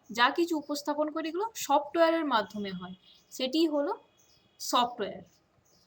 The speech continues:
অর্থাৎ হার্ডওয়্যার ব্যবহারের জন্য বিষয়বস্তু তৈরি বা হার্ডওয়্যার, ওয়্যারের মাধ্যমে শিক্ষার্থীর সামনে যা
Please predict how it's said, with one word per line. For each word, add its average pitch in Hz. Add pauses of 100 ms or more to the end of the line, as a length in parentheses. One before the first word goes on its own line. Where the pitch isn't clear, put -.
(260)
অর্থাৎ 277 (140)
হার্ডওয়্যার 285
ব্যবহারের 262
জন্য 294 (260)
বিষয়বস্তু 277
তৈরি 285
বা 233
হার্ডওয়্যার, 233
ওয়্যারের -
মাধ্যমে 269
শিক্ষার্থীর 277
সামনে 277
যা 370